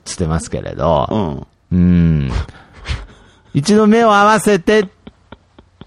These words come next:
Speaker 1: 手を振った後に、
Speaker 2: うん。
Speaker 1: 周りの風景を見てるふりをすると。
Speaker 2: うん。
Speaker 1: だから、それも、なんかその、要するに、負けてるわけですよ、もう。
Speaker 2: うん。
Speaker 1: あ、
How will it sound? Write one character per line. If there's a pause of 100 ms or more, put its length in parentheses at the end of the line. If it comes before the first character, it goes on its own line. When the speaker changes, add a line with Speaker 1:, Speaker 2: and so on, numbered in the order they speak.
(300)
Speaker 1:
手
を
振
っ
た
後
に、
Speaker 2:
う
ん。
Speaker 1:
周
り
の
風
景
を
見
て (320)
る
ふ
り
を
す
る
と。
Speaker 2:
う
ん。
Speaker 1:
だ
か
ら、 (220)
そ
れ
も、
な
ん
か
そ
の、
要
す
る
に、 (500)
負
け
て
る
わ
け
で
す
よ、
も
う。
Speaker 2:
う
ん。 (460)
Speaker 1:
あ、